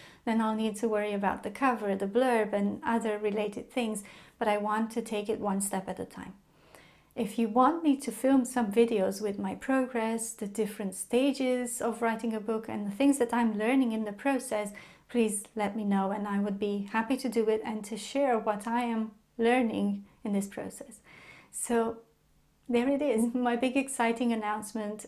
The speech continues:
uh, on my fourth business anniversary. I'm writing a book for coaches to help them build their coaching businesses,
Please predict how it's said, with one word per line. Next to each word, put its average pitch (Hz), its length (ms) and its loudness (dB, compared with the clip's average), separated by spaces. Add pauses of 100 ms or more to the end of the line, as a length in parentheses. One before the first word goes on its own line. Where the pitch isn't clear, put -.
uh, 214 400 -2
on 247 300 4
my 220 160 0
fourth 202 400 -2
business 196 320 -6
anniversary. - 640 -8 (520)
I'm 208 180 0
writing 240 360 6
a 277 40 4
book 226 240 2
for 233 160 0
coaches 208 480 -6
to 226 140 0
help 214 260 -2
them 240 160 0
build 220 220 0
their 196 100 -2
coaching 202 360 -6
businesses, 214 520 -6